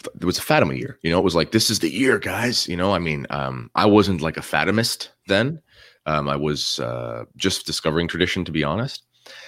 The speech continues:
But, um, talking to people after, they were like, "Yeah, we were praying these fifty-four day novenas, and we're like, 'Our Lady's gonna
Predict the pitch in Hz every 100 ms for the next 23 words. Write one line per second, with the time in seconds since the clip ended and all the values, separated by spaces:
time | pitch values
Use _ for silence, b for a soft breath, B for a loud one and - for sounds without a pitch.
0 | B B B 85 - 82 - - 73 67
1 | 58 - _ - 87 92 80 82 73 69
2 | 90 95 76 67 71 69 67 62 76 71
3 | 71 65 - 76 73 69 67 - - 60
4 | - 65 62 60 64 113 104 92 78 62
5 | 64 67 78 80 71 62